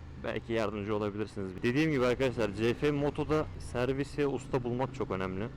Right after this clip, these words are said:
Bence almadan önce bu konuyu bir araştırın. Hani çevrenizde C F Moto kullanıcıları varsa onlarla bir iletişim halinde olun.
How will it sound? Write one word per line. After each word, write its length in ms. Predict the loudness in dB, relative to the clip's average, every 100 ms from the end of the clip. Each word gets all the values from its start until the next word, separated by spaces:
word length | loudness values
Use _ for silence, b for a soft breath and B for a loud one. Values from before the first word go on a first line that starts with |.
| -12 -2
Bence 280 | 0 2 2
almadan 320 | 4 4 4
önce 280 | 2 0 -2
bu 80 | -2
konuyu 280 | 0 2
bir 60 | 4
araştırın. 460 | 4 2 0 -2 0
Hani 180 | -2
çevrenizde 480 | 0 2 2 2 0
C 160 | 0 2
F 140 | 2
Moto 280 | 0 0 -2
kullanıcıları 600 | -2 0 2 2 2 4
varsa 360 | 2 2 0 0 -4
onlarla 440 | -2 0 2 2 0
bir 60 |
iletişim 340 | 0 0 -2 -2
halinde 360 | 0 0 0
olun. 260 | 0 0 -2